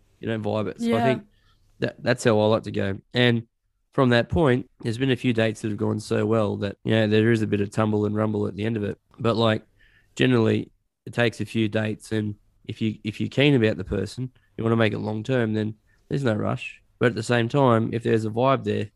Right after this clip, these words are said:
Speaker 1: I tend to go with it. Never, you can, you can't force
Speaker 2: Yeah.
Speaker 1: things, and if it's not on, then it's not on.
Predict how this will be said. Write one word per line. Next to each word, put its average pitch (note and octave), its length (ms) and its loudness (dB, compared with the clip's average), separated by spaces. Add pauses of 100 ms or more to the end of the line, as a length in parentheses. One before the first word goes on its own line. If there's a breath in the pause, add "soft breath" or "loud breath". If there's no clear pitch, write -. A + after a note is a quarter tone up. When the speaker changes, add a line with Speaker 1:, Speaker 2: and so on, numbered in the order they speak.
Speaker 1:
I A2 100 -2
tend A#2+ 200 0
to A2+ 60 0
go A#2 200 2
with G2+ 100 -4
it. - 120 -8 (600 soft breath)
Never, C#3 560 4
you A#2 80 -8
can, C3+ 120 -4
you B2+ 160 -4
can't D#3 360 -2
force C#3+ 260 -2
Speaker 2:
Yeah. F#3 200 -2
Speaker 1:
things, E3 100 -10
and - 100 -4
if C3 80 -2
it's B2 160 -10
not C#3 180 0
on, C3 260 -2 (460)
then A#2 140 -2
it's A2+ 160 -6
not A2+ 180 2
on. G#2 220 -2